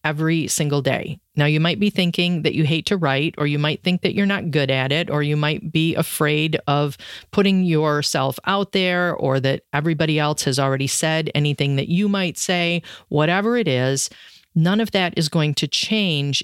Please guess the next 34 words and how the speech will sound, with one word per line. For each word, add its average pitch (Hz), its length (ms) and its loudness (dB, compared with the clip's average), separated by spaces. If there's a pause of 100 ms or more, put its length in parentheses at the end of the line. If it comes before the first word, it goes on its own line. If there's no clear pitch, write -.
if 160 220 -2
you 170 160 0
don't 143 480 0 (120)
practice. - 840 -2
And 147 320 0
I'm 143 160 0
telling 185 320 0
you, 185 240 0 (320)
creating 170 560 2
content 143 500 0
on 139 140 0
a 135 40 -2
consistent 147 520 -2
schedule 139 560 0
is 196 460 0
the 165 140 2
single 196 440 0
best 156 380 -2
thing 151 300 0
that - 140 -4
you 165 140 0
can 160 220 0
do 135 240 0
to - 100 -4
grow 139 220 2
your 135 160 2
business. 135 580 -2
So 135 400 0 (320)
I 151 60 4
want 143 160 2
you 160 60 2
to 196 80 2
start 151 360 -2
today 143 800 0